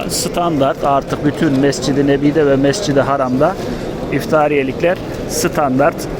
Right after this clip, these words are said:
Ekmekler firmalardan farklı değişebiliyor. İftar öncesi, ikindi namazı sonrası bu kısa video bilgilendirmesini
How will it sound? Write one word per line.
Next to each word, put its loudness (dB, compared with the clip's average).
Ekmekler 0
firmalardan 0
farklı -4
değişebiliyor. 0
İftar -2
öncesi, -2
ikindi -4
namazı 2
sonrası -2
bu 0
kısa 0
video 2
bilgilendirmesini 0